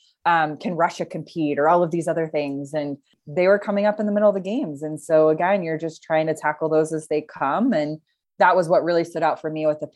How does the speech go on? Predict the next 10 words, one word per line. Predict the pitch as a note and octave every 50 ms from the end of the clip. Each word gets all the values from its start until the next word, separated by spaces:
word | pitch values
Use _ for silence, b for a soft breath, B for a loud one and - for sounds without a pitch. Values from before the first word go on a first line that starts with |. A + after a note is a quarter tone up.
| _ -
Paralympic | D3+ D#3 E3 E3+ E3+ F3+ G3 - G#3+ G3+ G#3
Games, | A3+ A3+ A#3 A3+ G#3 F3
is | D#3+ D#3 D#3+
having | - E3+ E3 E3 E3 D#3
to | D3
manage, | D3 D3 C#3+ C#3+ C#3+ C#3+ C#3+ C#3+ C#3 C#3 - - - - - _
um, | C#3+ D3 C#3+ C#3 C3 C3+
kind | C3 - - E3+ E3+
of | E3 D3 C#3+
those | D#3 D3 D3 C#3+ C#3+ C#3+ C#3 - -